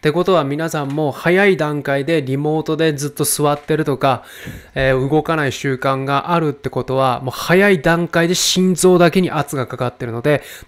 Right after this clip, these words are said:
多分早く心臓の、心臓や血管の病気になるんじゃないかって言われてます。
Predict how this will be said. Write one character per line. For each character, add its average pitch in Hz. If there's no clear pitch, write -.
多 226
分 151
早 175
く 160
心 160
臓 147
の、 151
心 156
臓 151
や 143
血 -
管 143
の 147
病 131
気 135
に 127
な 139
る 135
ん 127
じ 127
ゃ -
な 131
い 127
か 214
っ 220
て -
言 143
わ 127
れ 113
て 117
ま 117
す。 -